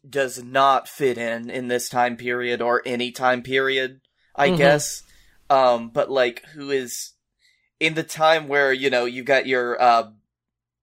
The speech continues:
Speaker 1: big oil tycoons or your railroad moguls, and they're, like, the big shots.
Speaker 2: Yeah, yeah.
Speaker 1: Um, you've got this one small guy who's just a cog in the wheel,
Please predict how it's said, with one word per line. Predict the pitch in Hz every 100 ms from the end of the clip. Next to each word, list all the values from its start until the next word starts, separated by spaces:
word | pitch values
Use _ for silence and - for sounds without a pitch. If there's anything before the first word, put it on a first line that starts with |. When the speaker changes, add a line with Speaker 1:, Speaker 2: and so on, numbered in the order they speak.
| _ _ _
Speaker 1:
big | 123 147 131 120 123 -
oil | 131 135 127 127
tycoons | 123 139 123 123 135 123 120 117
or | 123
your | 120
railroad | 113 120 131 139 127 131 127 120
moguls, | 127 127 123 120 117
and | 120 131 123
they're, | 135 139
like, | 131 123
the | -
big | 117 123 120
shots. | - 139 131 143 - - - - -
Speaker 2:
Yeah, | 165 147 117 - _ _ _ 135
yeah. | 135 131 123
Speaker 1:
Um, | 117 117 110 _ _ _ _
you've | 120 139
got | 135 123
this | 127 113 -
one | 123 139 143 135
small | - - 123 127 127
guy | 127 117 107 107
who's | 98 120 110
just | 120 -
a |
cog | 117 - 131 127 135
in | 139
the | 143
wheel, | 131 127 113 110 113 117